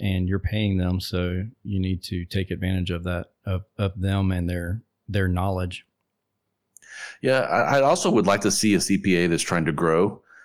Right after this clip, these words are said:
Speaker 2: that isn't interested in just being just them and a computer.
Speaker 1: Mm, good point.
Speaker 2: Um, I, if they're trying to scale their business, then they're gonna be able to, uh, to understand more what you're trying to do.
Speaker 1: Mm-hmm.
Speaker 2: Um,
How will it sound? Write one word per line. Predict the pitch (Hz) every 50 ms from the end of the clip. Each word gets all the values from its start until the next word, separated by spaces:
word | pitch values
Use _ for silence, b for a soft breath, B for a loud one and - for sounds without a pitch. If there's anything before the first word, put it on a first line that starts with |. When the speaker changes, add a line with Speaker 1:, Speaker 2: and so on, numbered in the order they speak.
| B B _ -
Speaker 2:
that | 87 82
isn't | 85 85 80 90 82
interested | 82 85 82 90 85 - 87 80
in | 78 82
just | 82 80 - -
being | 87 85 85 82 80 76
just | 87 82 - -
them | 85 80 82 82
and | 80 80
a |
computer. | - 82 73 - 85 82 82 90 90 90 - _ _
Speaker 1:
Mm, | 117 123 127 101
good | 95 101 87
point. | - 80 80 78 76
Speaker 2:
Um, | 76 73 73 76 - _ -
I, | 80 82 - - _ _ _
if | 80 78 -
they're | - 98 101
trying | 101 - 101 98
to | 87
scale | 82 - - - 92 90 85
their | 73 85 85 87
business, | 85 95 92 90 95 95 92 90 -
then | 85 80 80
they're | 82 82 82
gonna | 87 82 78
be | 76 80
able | 78 78 78 76
to, | - - 78 73 73 67 - b b b b b b b _ _ -
uh, | 57 60 65 58 - _ -
to | - 87 78
understand | 78 85 80 - - 90 85 85 82
more | 80 82 82 78
what | 80 73 73
you're | 80 85
trying | - - 87 85 82 80
to | 73
do. | 80 82 85 85 85 85 - - 107
Speaker 1:
Mm-hmm. | 95 92 92 95
Speaker 2:
Um, | - 78 78 76 73 76 76 73 73